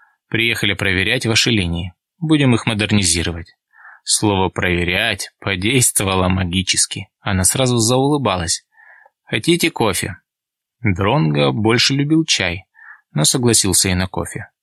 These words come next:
Она налила две большие кружки и протянула их гостям.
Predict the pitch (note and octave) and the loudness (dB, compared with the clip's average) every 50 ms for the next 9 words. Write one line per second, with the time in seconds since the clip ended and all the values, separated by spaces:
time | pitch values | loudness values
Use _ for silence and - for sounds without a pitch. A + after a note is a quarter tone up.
0 | _ _ _ _ _ - - G2+ G2+ G2+ F#2+ F#2+ F#2+ F#2 F#2+ F#2+ F#2+ G2+ G#2+ F#2+ | _ _ _ _ _ -4 -2 0 0 2 2 2 2 2 2 0 0 0 0 0
1 | F#2 G2 F2+ F2+ F#2 F2+ - - F#2+ G2 - - F#2+ A2 B2+ A#2+ - - C3+ C3 | 0 0 0 0 0 0 0 0 -2 -4 -4 0 2 2 2 2 2 0 -2 -2
2 | - - G#2+ - - F#2 F2+ - F2+ F#2 F#2 F#2 F#2+ F2 F2 F2 E2+ E2 D#2 - | -2 -2 -6 -4 -4 -6 -4 -2 -2 -2 0 0 -2 -2 -2 -4 -4 -4 -4 -4
3 | - - F2+ F2+ F#2 G2+ | -2 -4 -6 -6 -6 -10